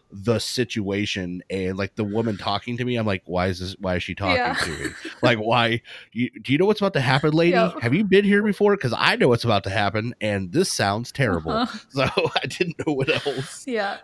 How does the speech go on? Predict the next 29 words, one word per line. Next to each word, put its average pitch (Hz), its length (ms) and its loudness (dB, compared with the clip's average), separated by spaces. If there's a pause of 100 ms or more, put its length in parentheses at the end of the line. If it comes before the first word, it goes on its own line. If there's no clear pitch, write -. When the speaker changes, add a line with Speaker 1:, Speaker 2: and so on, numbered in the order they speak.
Speaker 1:
to. 131 280 -2 (320)
Now, 139 320 2
on 139 100 2
my 123 120 2
face, 180 360 2
I 107 80 0
tried 104 300 0
to 98 40 -6
portray 95 420 -4
it 87 60 -2
as, 87 240 -4 (160)
"Oh, 262 60 -4
I've 135 260 4
done 107 140 0
this 104 140 -6
a 120 40 -6
thousand 107 380 -4
Speaker 2:
Uh-huh. 160 80 -4
Speaker 1:
times," 120 220 0 (120)
even 98 160 -6
though 98 180 -2
literally 90 680 -2 (220)
it 73 120 -10
was 92 200 -8
the 117 100 -4
first. - 500 -4
Speaker 2:
Yep. 170 320 -4
Speaker 1:
So 175 220 -6 (340)
Speaker 2:
Yep. 160 240 0